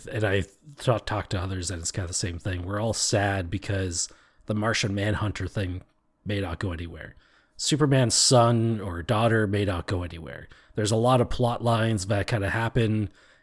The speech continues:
in his version, in Zack Snyder's version,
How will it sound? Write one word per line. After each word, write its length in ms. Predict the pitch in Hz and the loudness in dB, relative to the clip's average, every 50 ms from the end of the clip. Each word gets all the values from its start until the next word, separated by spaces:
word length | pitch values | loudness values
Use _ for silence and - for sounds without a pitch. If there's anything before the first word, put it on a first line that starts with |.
| _ _ _ | _ _ _
in 240 | - 127 113 107 101 | -2 0 0 0 2
his 240 | 82 120 113 92 95 | 2 2 2 2 0
version, 480 | 98 117 127 139 139 127 147 143 139 | 0 2 4 4 4 4 4 4 4
in 100 | 120 98 | 2 2
Zack 240 | 95 - 104 101 - | 0 -2 -2 -2 -2
Snyder's 280 | - - 104 95 95 - | -2 -2 -2 -4 -4 -4
version, 640 | - 127 135 143 139 143 156 147 147 147 143 135 | 0 2 2 2 4 4 4 4 4 2 0 -4